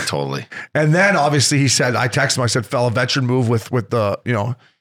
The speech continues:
Speaker 2: he said, "Yeah, once you have a kid, too." I said, "Uppy Matt talks about that a lot, too. Like, when you have a kid."
Speaker 1: Oh, would he
Speaker 2: What
Speaker 1: be
Speaker 2: you
Speaker 1: bringing the whole family
Speaker 2: I
Speaker 1: there?
Speaker 2: know that those
Speaker 1: Oh,
Speaker 2: guys
Speaker 1: then
Speaker 2: travel
Speaker 1: it's
Speaker 2: with the
Speaker 1: sh-,
Speaker 2: family.
Speaker 1: I mean, shit show.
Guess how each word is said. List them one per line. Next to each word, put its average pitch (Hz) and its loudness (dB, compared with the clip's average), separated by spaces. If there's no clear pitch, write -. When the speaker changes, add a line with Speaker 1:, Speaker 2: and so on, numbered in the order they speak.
Speaker 2:
he 123 0
said, 127 0
"Yeah, 131 2
once 139 0
you 170 2
have 123 0
a 117 -2
kid, 120 -2
too." 117 2
I 107 2
said, 113 -2
"Uppy 127 0
Matt 123 -2
talks 113 -2
about 107 -2
that 107 0
a 107 0
lot, 107 -2
too. 110 0
Like, 110 -2
when 127 0
you 120 2
have 113 0
a 117 0
kid." 117 0
Speaker 1:
Oh, 120 2
would 110 2
he 120 2
Speaker 2:
What 139 4
Speaker 1:
be 139 2
Speaker 2:
you 143 4
Speaker 1:
bringing 139 2
the 110 0
whole 92 0
family 104 0
Speaker 2:
I 120 4
Speaker 1:
there? - 4
Speaker 2:
know 120 2
that 120 0
those 151 4
Speaker 1:
Oh, - 2
Speaker 2:
guys - 2
Speaker 1:
then 170 4
Speaker 2:
travel 131 2
Speaker 1:
it's 127 4
Speaker 2:
with 120 0
the 113 0
Speaker 1:
sh-, - -2
Speaker 2:
family. 143 2
Speaker 1:
I 85 0
mean, - -10
shit - 0
show. - -2